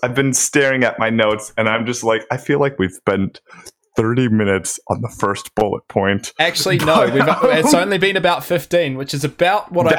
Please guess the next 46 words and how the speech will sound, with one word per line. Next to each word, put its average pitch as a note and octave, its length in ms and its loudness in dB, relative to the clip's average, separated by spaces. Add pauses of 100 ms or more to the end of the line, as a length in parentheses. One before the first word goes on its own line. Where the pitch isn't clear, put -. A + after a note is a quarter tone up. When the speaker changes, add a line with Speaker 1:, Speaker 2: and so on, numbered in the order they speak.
Speaker 2:
put F#3 60 2
Speaker 1:
That's E3+ 140 0
Speaker 2:
in D#3+ 60 -6
the D#3+ 80 -2
notes. D3+ 420 -2
So C#3 360 4
Speaker 1:
wild. C3+ 480 2 (1120)
Oh, D#3 800 2 (120)
hell B2+ 320 0
yeah. A2 240 -4 (360)
Speaker 2:
So C#3 140 0
Speaker 1:
<laughs> C3 200 4
Like, - 160 -2
Speaker 2:
we're, F#3 300 2
we're, G3+ 240 2
we're, A3+ 160 2
Speaker 1:
I'm E3+ 140 2
Speaker 2:
we're A#3 200 4
Speaker 1:
going C#3+ 120 -4
straight C3 460 -2
off A#2+ 80 4
Speaker 2:
this, - 140 2
Speaker 1:
the A#2 60 0
Speaker 2:
this G#2+ 100 2
Speaker 1:
notes. G2+ 140 2
Speaker 2:
is A3 100 -2
going E3 280 0
real E3 220 2
well. D#3 220 2
Speaker 1:
<laughs> G4+ 640 -2 (840)
Speaker 2:
We're F#3+ 120 2
hitting A#3+ 180 -2
this G3 220 2
out G3 100 2
of G#3 80 4
the - 60 2
Speaker 1:
But D3 340 0
Speaker 2:
park. - 20 -4 (1500)
Speaker 1:
But E4 80 -4
no, F#4 160 0
what B2+ 240 0
we G3+ 80 0
get G#3+ 200 2
asked F3+ 360 0
a F#3 40 0
lot C3 260 2